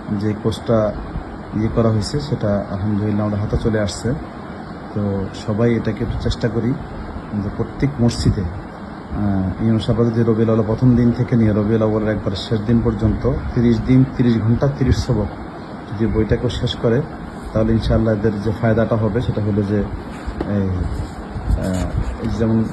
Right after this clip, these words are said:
ফায়দাটা হবে যে অল্প সময় একাডেমিকভাবে প্রত্যেক ভিতরে দিন শিক্ষা হয়ে যাবে ইনশাআল্লাহ। এই যে এটা দেওয়া আছে যে তিরিশ দিন, তিরিশ সবক, এইভাবে করে প্রত্যেকটা সবক,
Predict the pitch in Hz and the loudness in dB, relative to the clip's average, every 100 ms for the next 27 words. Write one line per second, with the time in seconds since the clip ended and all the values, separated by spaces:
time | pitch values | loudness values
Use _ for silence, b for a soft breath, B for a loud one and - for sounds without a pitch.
0 | - - - - 113 113 117 123 147 143 | -8 -12 -12 -4 0 0 2 2 2 0
1 | 120 - 131 143 143 147 127 139 135 151 | -2 2 2 2 2 4 4 4 6 6
2 | 131 117 101 - - 123 117 127 117 113 | 6 4 2 -2 -2 0 2 4 4 4
3 | 120 113 104 107 98 95 87 85 - 113 | 4 2 4 4 4 0 -2 -6 -6 -4
4 | 107 117 104 92 90 - - - - - | -2 0 0 0 -4 -6 -8 -8 -6 -6
5 | - - - 107 101 - 110 113 120 113 | -6 -6 -6 -4 -4 -4 -4 0 2 2
6 | 110 - 104 113 113 110 - 143 160 - | 0 -2 0 2 4 2 0 0 0 -2
7 | - - - - - - - - - - | -6 -10 -14 -14 -14 -14 -12 -12 -10 -12
8 | - - - - 104 101 - 131 120 117 | -12 -14 -14 -10 -8 -8 0 2 4 4
9 | 120 127 147 - - - - - - - | 4 4 4 0 -4 -4 -6 -8 -12 -12
10 | - - - 120 110 - 107 92 - 117 | -12 -6 0 2 2 0 -2 -2 -4 0
11 | 113 110 104 95 - - - 131 - 117 | 2 2 0 -4 -6 -6 -6 -6 -2 -2